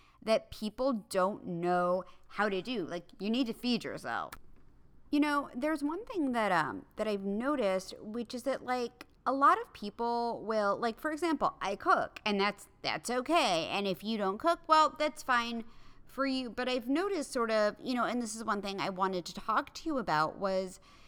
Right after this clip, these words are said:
there's this huge issue that if I like something and you don't, that you have the right, not you, but you have the right to attack me for that.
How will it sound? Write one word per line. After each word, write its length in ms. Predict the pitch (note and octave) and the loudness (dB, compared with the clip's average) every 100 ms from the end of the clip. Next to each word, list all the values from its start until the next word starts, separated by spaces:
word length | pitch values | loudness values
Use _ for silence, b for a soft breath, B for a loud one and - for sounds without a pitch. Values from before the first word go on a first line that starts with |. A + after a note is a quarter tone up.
| b b - - | b b -16 -8
there's 380 | A#3 D4+ E4 E4 | -2 2 2 0
this 140 | D4+ | -6
huge 580 | - - - E4+ G4+ - - | -8 -12 -2 0 0 -4 -4
issue 640 | A3+ A3+ - E3+ F#2+ F#2 | -2 -2 -2 -6 -6 -8
that 220 | F#3+ F#3+ F#3+ | -2 0 0
if 80 | - - | 0 8
I 200 | C#4+ D4+ | 8 8
like 260 | C#4 B3+ | 4 2
something 440 | - F#3+ F3+ D#3 - | -2 -4 -2 -6 -6
and 140 | G3 | -6
you 320 | F#3+ G#3 C4+ D4 | -4 4 6 6
don't, 580 | C#4+ G#3+ C3+ F#2 - | 8 6 6 -4 -4
that 240 | G3+ F#3+ - | 0 0 0
you 340 | A3 C4 D#4+ | -2 2 2
have 280 | D4 C4 A3 | 4 2 4
the 100 | A3 | 2
right, 160 | F3+ G#3 | 2 4
not 160 | F3 | 2
you, 240 | D3+ A3+ E3 | 2 0 0
but 180 | F3+ | -2
you 120 | - B3+ | -2 2
have 40 | |
the 80 | C4 | 4
right 180 | A3 G3+ | 2 0
to 120 | G#3 | -2
attack 460 | G3 A#3 B3+ C#4+ | -2 6 6 6
me 400 | G#3+ F3 E3 E3 E3+ - b b b b | 0 0 0 0 -4 -14 b b b b
for 420 | - A3 B3 C4 | -4 6 8 8
that. 600 | F#3+ C#3+ B2 A#2 - | 6 2 0 -6 -10